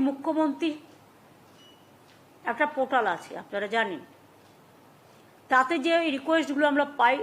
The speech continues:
আমি কিন্তু সেগুলো প্রত্যেকটা দেখি। তাতে আমি প্রায় চব্বিশ হাজারের মতো লক্ষ্মীর ভাণ্ডারের রিকোয়েস্ট পেয়েছিলাম, up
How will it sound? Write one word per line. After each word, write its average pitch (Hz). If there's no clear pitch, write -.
আমি 254
কিন্তু 294
সেগুলো 262
প্রত্যেকটা 254
দেখি। -
তাতে 262
আমি 294
প্রায় 269
চব্বিশ 302
হাজারের 294
মতো 285
লক্ষ্মীর 277
ভাণ্ডারের 254
রিকোয়েস্ট 240
পেয়েছিলাম, 220
up 269